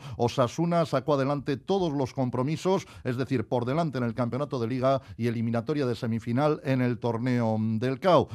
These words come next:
Ernesto Valverde, que reconoce que esas circunstancias del año pasado deben de pesar como motivación. Ese pequeño ánimo de revancha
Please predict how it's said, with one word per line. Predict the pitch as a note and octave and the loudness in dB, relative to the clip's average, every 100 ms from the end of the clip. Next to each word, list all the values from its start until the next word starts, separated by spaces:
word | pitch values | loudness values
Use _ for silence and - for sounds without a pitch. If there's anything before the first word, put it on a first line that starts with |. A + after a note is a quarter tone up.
| A2+ | -2
Ernesto | B2+ D#3+ G3 G#3 | 0 0 0 2
Valverde, | E3+ D#3 F#3 F#3+ F#3+ | 2 4 0 -2 -2
que | F3 | -2
reconoce | D#3 D3+ D#3+ C#3+ F3 A3 - G3 | -2 -2 -4 -2 0 0 -2 -4
que | - | -2
esas | G3 G3 | -2 -2
circunstancias | E3+ D3+ D3 - F#3 E3+ F3 F#3 - - - | -2 -4 -4 -2 -2 0 2 2 0 -16 -6
del | A2 D#3 | 0 2
año | D#3+ D3+ | 2 0
pasado | C#3 - D3+ E3 E3+ - - | 0 4 4 4 0 -6 -6
deben | C3+ G3+ G3 | 0 2 2
de | |
pesar | F3+ E3 G3 D#3+ | 0 2 0 0
como | F#3 E3 | -2 0
motivación. | D#3 C#3 C#3+ C#3 - G3+ A#2 A#2 | -2 -2 0 2 2 0 0 -2
Ese | C3+ D#3 | -4 -4
pequeño | - C#3+ F#3+ G3 D#3+ | -2 -2 0 0 0
ánimo | D#3+ C#3+ C3 | 0 -2 -2
de | B2+ G#3 | 0 0
revancha | D#3+ C#3 C#3+ D#3+ D#3 | 2 0 0 2 2